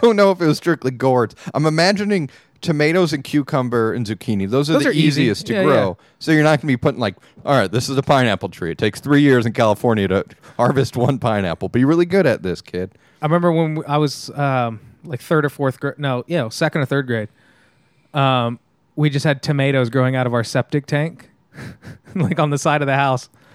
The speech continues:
Speaker 2: There were just tomato plants. And my bro-, little brother Mickey, like, he's, I don't know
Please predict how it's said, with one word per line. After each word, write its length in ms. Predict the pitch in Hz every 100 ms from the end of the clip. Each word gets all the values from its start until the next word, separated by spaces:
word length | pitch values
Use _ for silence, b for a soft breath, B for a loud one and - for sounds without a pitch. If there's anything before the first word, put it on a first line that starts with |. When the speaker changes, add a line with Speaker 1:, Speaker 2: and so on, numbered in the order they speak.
| b b
Speaker 2:
There 100 | 160
were 40 | 151
just 160 | 151
tomato 400 | 165 139 147 147
plants. 460 | - 131 117 117 - b b b b
And 100 | - 160
my 100 | 160
bro-, 220 | 156 170
little 220 | 160 170
brother 220 | 170 160
Mickey, 320 | 143 180 160 135
like, 220 | 131 -
he's, 180 | 170 156
I 160 | 123
don't 80 | 160
know 240 | 117 127